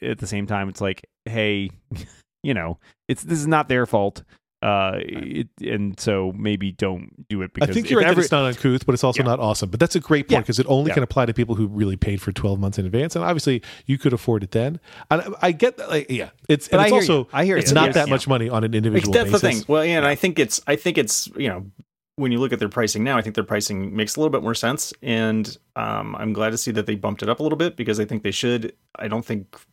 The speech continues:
Speaker 2: they were probably, you know, you know, 'cause we've talked before, many, you know,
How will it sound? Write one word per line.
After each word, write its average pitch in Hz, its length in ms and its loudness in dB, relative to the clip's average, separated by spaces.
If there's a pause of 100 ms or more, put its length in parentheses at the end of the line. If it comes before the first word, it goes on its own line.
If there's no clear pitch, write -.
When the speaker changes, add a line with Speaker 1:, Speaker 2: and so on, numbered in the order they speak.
Speaker 2:
they 104 140 -4
were 101 120 -2
probably, - 340 -6
you 127 40 -4
know, 104 140 -6
you 139 100 -2
know, 110 100 0
'cause 107 180 -4
we've 123 140 0
talked 165 220 2
before, 101 480 -2
many, 107 400 -4
you 117 80 -8
know, - 200 -16